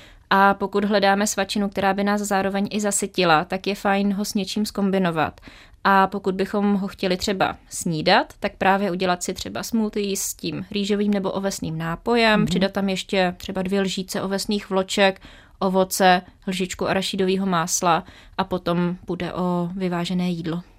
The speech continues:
Speaker 2: Pokud se někdo věnuje sportu profesionálně, Veroniko, tedy na vrcholové úrovni, může získat vše potřebné pro své tělo pouze z pestré stravy, anebo je pro něj suplementace proteinu nutnost?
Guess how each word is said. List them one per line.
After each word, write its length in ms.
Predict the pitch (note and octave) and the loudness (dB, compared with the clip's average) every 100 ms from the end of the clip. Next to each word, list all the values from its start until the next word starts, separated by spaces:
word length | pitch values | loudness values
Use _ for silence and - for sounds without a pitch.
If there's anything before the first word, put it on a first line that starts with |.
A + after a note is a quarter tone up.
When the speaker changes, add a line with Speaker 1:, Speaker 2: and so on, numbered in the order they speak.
| _ _ | _ _
Speaker 2:
Pokud 280 | F#3 F3+ F#3+ | 0 0 0
se 120 | G#3 | 2
někdo 260 | F#3+ F3+ A#3 | 4 4 4
věnuje 380 | A#3 F#3 F#3+ B3+ | 4 2 2 -2
sportu 480 | - F#3+ D#3+ - | -2 -4 -2 -4
profesionálně, 960 | G3 - E3 D#3 - D#3+ D3 C#3+ C3+ C3+ | -4 -4 -4 0 0 0 0 -2 -4 -6
Veroniko, 500 | C#3+ C#3 C3+ - C#3+ | -6 -6 -8 -10 -10
tedy 240 | - D3+ | -4 -2
na 100 | D3 | -2
vrcholové 520 | C3+ D3 F3 D#3+ E3 E3+ | -4 -6 -4 -2 -2 0
úrovni, 400 | F3 F3 E3 E3+ - - - - | 0 2 2 0 -10 -20 -14 -2
může 320 | D#3 F3 E3+ | 4 6 6
získat 380 | G3+ G3+ - G#3 - | 4 2 -2 -4 -6
vše 220 | - A#3 | -4 -2
potřebné 520 | A3+ F3+ F#3 E3 F3 | -2 0 0 0 0
pro 140 | F3 E3 | 0 -4
své 220 | - F3 | -2 -2
tělo 220 | F3+ F3+ | -2 -2
pouze 320 | F3 D#3 E3+ | 0 0 -2
z 60 | - | -2
pestré 380 | F3 - - F3 | -4 -4 -4 -4
stravy, 340 | - E3 F3+ | -2 -2 -2
anebo 340 | - G#3 C#4 D4 | 0 2 4 4
je 120 | C4+ | 2
pro 160 | - F#3+ | 0 2
něj 180 | F3+ | 2
suplementace 720 | E3 E3+ E3 E3 D3+ D3+ - D3 | 2 -2 -2 -2 -2 -4 -6 -6
proteinu 500 | - D3 D3+ D3 D3+ | -8 -8 -6 -4 -2
nutnost? 800 | D#3 D3 - C#3 - - - | -2 -4 -6 -10 -12 -14 -16